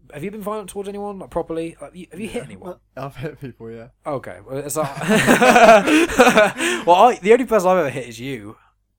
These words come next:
Speaker 1: Do you
Speaker 2: Yeah,
Speaker 1: remember
Speaker 2: that's
Speaker 1: that?
Speaker 2: true,
Speaker 1: Yeah.
Speaker 2: yeah.
Speaker 1: That, I've, I've pushed a couple of people over. I pushed that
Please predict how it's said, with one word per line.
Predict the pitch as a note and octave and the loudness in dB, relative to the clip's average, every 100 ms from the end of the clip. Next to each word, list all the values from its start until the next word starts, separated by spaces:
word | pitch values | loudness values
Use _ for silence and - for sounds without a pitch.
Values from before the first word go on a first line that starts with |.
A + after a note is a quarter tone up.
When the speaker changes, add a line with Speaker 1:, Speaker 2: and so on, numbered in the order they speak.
| _ - | _ -8
Speaker 1:
Do | |
you | |
Speaker 2:
Yeah, | D#3 | -6
Speaker 1:
remember | F3+ F3+ | -4 -6
Speaker 2:
that's | - | -8
Speaker 1:
that? | - | -14
Speaker 2:
true, | E3 C#3+ | -14 -10
Speaker 1:
Yeah. | D3+ | -8
Speaker 2:
yeah. | C#3 A#2+ - _ | -8 -10 -16 _
Speaker 1:
That, | C#3+ - | -20 -10
I've, | D3+ D#3 | -10 -8
I've | F#3 - | -10 -6
pushed | B3 - | -6 -6
a | C3 B2 | -16 -18
couple | A#2 | -16
of | A2 | -16
people | G#2+ | -16
over. | G#2 G#2 G2+ _ | -14 -16 -20 _
I | A2+ | -18
pushed | - | -14
that | - | -14